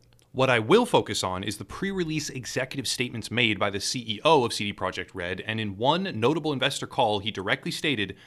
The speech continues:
that Cyberpunk twenty seventy-seven runs surprisingly well on current generation hardware. And in all, yes, all of their pre-release marketing,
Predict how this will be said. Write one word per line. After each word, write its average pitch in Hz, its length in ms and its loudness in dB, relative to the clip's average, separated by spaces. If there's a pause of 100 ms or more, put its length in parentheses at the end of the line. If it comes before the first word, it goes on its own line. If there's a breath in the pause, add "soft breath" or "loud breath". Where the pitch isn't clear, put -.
(100)
that 110 100 -8
Cyberpunk 147 500 -2
twenty 131 220 -4
seventy-seven 110 520 -4
runs 95 300 -4
surprisingly 131 880 -2
well 98 540 2 (220 loud breath)
on 101 140 -2
current 117 320 -4
generation 98 500 -2
hardware. 90 500 -4 (380 soft breath)
And 117 240 2
in 107 260 -6
all, 95 400 4
yes, 104 360 -4 (100)
all 156 420 6
of 131 140 0
their 131 100 2
pre-release 113 540 -6
marketing, 95 400 -2